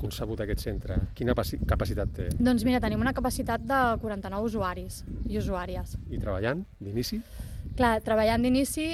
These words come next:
Speaker 2: en funció dels usuaris que tinguem, llavors agafarem més auxiliars o menys, però sí que tindrem fixes le-, lo que és la,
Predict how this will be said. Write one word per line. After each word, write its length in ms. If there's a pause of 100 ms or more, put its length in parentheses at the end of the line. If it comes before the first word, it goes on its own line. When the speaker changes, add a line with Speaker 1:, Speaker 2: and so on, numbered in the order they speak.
Speaker 2:
en 240
funció 320
dels 220
usuaris 380
que 100
tinguem, 480
llavors 460
agafarem 800
més 200
auxiliars 840
o 140
menys, 400
però 160
sí 160
que 100
tindrem 360
fixes 540
le-, 440
lo 140
que 100
és 160
la, 420